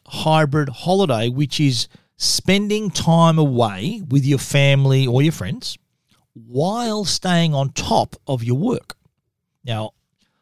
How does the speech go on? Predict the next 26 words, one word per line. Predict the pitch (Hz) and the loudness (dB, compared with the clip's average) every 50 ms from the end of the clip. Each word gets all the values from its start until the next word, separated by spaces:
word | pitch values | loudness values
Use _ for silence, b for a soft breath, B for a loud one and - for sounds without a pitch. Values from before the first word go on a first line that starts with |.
| _ _ _ _ _ | _ _ _ _ _
everywhere | 156 160 151 160 143 123 127 | -4 -2 -2 0 0 0 0
I | 131 131 | 0 0
go | 123 120 117 | 0 0 -2
is | 113 107 | 0 -2
a | 104 | -2
hybrid | 92 117 117 - 107 101 | -2 -2 -2 -2 -2 -2
holiday | 92 120 127 120 107 98 | 0 2 0 0 0 -4
'cause | 101 104 104 | -4 -4 -2
I've | 120 120 | -2 -2
gotta | 113 110 | -2 -2
run | 104 110 113 117 113 | -2 0 -2 -2 -2
my | 104 104 | -2 -4
website | 98 98 120 135 127 - - 101 87 - - - - | -4 -4 -4 -4 -4 -4 -6 -6 -6 -10 -12 -12 -10
and | 120 113 110 110 113 - B B B B B B B B | -8 -8 -6 -8 -10 -12 B B B B B B B B
it's | 110 107 - | -8 -6 -2
just | - 117 - - | -2 -2 -2 0
me | 127 131 135 123 | 0 0 0 0
doing | 113 95 127 131 110 98 | 2 0 0 0 0 -2
it. | 95 127 - | -6 -8 -6
So | - - 117 113 | -4 -2 -2 -2
I'm, | 113 107 - | -2 -4 -4
I'm | - 117 120 | -4 -4 -4
always | - 120 120 120 117 113 110 104 - | 0 2 2 2 2 2 0 -4 -4
working. | 104 101 101 - - 170 214 - _ b b b b b b | -4 -6 -6 -4 -4 -6 -6 -6 _ b b b b b b
And | - 127 120 113 113 - - - | -8 -6 -6 -6 -6 -8 -10 -8
I, | 131 127 120 - - - | -6 -6 -6 -6 -10 -16